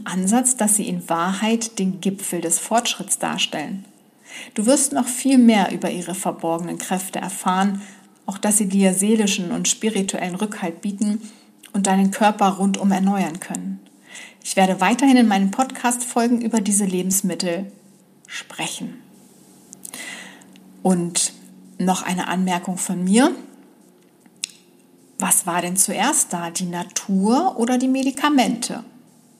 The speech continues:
Was ist jetzt die alternative Medizin? Fragezeichen.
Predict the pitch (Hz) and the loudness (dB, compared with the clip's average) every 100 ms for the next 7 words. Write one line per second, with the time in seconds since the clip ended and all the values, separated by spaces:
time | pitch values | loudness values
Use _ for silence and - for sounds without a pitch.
0 | _ _ _ _ _ _ _ - 180 185 | _ _ _ _ _ _ _ -2 0 0
1 | - 190 190 - 180 175 170 190 180 - | 0 0 0 -4 -4 -4 0 0 0 -2
2 | 294 233 165 165 165 - - 165 180 - | 0 0 -2 -6 -4 -2 -2 -6 -12 -16
3 | _ _ _ _ _ _ _ _ _ _ | _ _ _ _ _ _ _ _ _ _
4 | _ - - 160 165 165 - 170 165 175 | _ -20 -16 -12 -12 -8 -4 -4 -4 -6